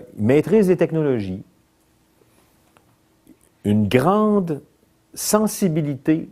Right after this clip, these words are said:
à l'importance de la justice sociale et de l'environnement,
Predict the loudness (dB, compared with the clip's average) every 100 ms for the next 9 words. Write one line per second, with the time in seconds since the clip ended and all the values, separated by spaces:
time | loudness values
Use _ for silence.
0 | -6 -2 -2 -4 -4 -6 -4 -4 -4 -8
1 | -10 -14 -6 -6 -4 -4 -2 -2 -4 -10
2 | _ _ _ _ _ _ _ _ _ 0
3 | 2 2 0 0 0 -2 -4 -8